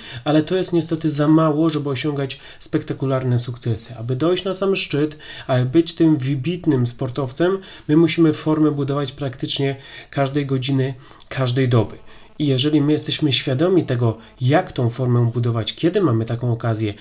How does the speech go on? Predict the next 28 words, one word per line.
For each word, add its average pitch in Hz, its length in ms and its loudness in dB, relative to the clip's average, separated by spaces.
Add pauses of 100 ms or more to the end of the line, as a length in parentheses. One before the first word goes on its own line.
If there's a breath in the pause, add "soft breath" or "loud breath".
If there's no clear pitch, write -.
(120)
i 156 80 2
świadomie 170 480 4
nad 120 180 2
tym 127 160 0
pracować, 117 640 0 (220 soft breath)
no 233 60 0
to 202 120 0
oczywiście 147 420 -2
nasze 123 220 0
szanse 123 340 0
na 107 140 0
to, 117 240 -2 (280 loud breath)
że - 120 -4
będziemy 131 300 0
pokonywać 123 520 -2
rywali, 117 360 0
są 120 220 -2
zdecydowanie 117 720 -2
większe. 107 500 -2 (1000)
Tak 214 120 4
jak 214 180 -2
już 180 220 0
wiemy, 170 400 6
wiele 156 240 6
razy 151 220 2
o 151 40 2
tym 147 220 0
powtarzałem, 151 840 2